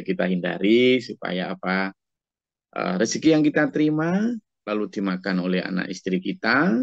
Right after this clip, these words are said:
dan juga dimakan oleh, eh, darah yang mengalir itu menjadi darah yang barokah. Yang berlalu, sudahlah. Mudah-mudahan Allah mengampuni kita ya.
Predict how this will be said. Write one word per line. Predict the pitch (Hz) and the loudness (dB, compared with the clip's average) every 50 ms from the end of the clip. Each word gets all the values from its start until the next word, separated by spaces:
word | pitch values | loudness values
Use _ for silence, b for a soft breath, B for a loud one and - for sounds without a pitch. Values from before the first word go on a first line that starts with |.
| 269 269 226 185 | 0 -2 -4 -4
dan | - 104 98 | -4 -4 -4
juga | 92 95 95 92 101 98 95 | -2 -4 -4 -2 -2 -2 -2
dimakan | - 98 95 95 90 90 - 98 92 92 92 | -2 -2 0 0 0 0 -2 -2 -2 -2 -2
oleh, | - 92 107 135 156 160 131 - - _ _ _ _ _ _ _ _ _ _ _ _ _ _ _ _ - | 0 2 4 4 6 4 2 0 -4 _ _ _ _ _ _ _ _ _ _ _ _ _ _ _ _ -4
eh, | 101 98 98 98 95 95 92 92 92 92 90 - - - _ _ _ _ - - _ _ _ _ | -2 0 0 2 0 0 0 -2 -4 -4 -6 -8 -10 -14 _ _ _ _ -20 -20 _ _ _ _
darah | - 135 123 107 - 131 131 - 107 | -4 -2 0 2 2 2 2 2 2
yang | 107 104 107 101 101 | 0 2 2 2 2
mengalir | 98 98 98 95 95 92 92 92 90 - | 2 2 2 2 2 2 2 0 0 0
itu | 110 110 110 104 - - | 0 0 0 0 -2 -4
menjadi | 107 98 90 92 90 - 92 90 | -4 -4 -4 -4 -4 -4 -6 -6
darah | - - 90 90 90 85 | -4 -6 -6 -6 -6 -4
yang | 90 90 90 90 90 | -2 -2 -2 -2 -4
barokah. | - 85 85 - 87 85 - _ _ - 90 - _ _ _ _ _ _ _ _ _ _ _ _ _ _ _ _ - | -6 -6 -4 -2 -2 -2 -4 _ _ -12 -12 -12 _ _ _ _ _ _ _ _ _ _ _ _ _ _ _ _ 2
Yang | 156 160 175 165 170 | 2 4 4 4 6
berlalu, | 160 170 180 175 180 185 202 220 233 233 185 | 8 8 8 8 8 8 8 8 8 6 6
sudahlah. | - 139 101 - 113 98 95 92 87 - _ _ - | 4 2 2 4 2 4 4 2 2 -2 _ _ -6
Mudah-mudahan | 104 98 95 98 95 95 92 92 98 92 92 | -6 -2 0 0 2 2 0 0 0 0 0
Allah | - 95 95 92 90 | 0 0 0 0 0
mengampuni | 90 90 90 90 90 87 90 87 - 90 87 85 - | 0 0 -2 -2 -2 -4 -4 -6 -6 -6 -6 -6 -6
kita | - 90 92 - 90 85 82 85 | -8 -10 -8 -6 -6 -6 0 2
ya. | 92 104 120 - | 2 2 2 0